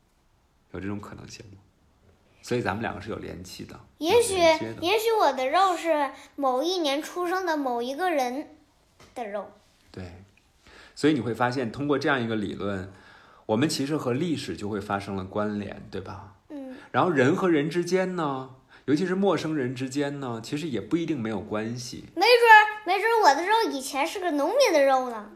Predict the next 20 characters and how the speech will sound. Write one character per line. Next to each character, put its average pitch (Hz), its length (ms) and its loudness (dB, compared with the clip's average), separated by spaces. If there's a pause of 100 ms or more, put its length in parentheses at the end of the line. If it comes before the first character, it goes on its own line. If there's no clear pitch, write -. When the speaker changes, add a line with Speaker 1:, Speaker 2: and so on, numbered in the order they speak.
(120)
Speaker 1:
嗯， 139 960 -10 (440)
所 117 160 -4
以 - 20 0
我 110 140 0
们 92 100 -6
要 98 120 -4
尊 127 240 -6
重 127 200 -2
我 95 80 -4
们 92 140 -8
身 104 220 -6
边 107 140 -4
的 107 80 -6
每 101 220 -6
一 - 120 -12
个 104 160 -6
人， - 300 -12
是 101 200 -8
不 101 80 -14
是？ 101 120 -14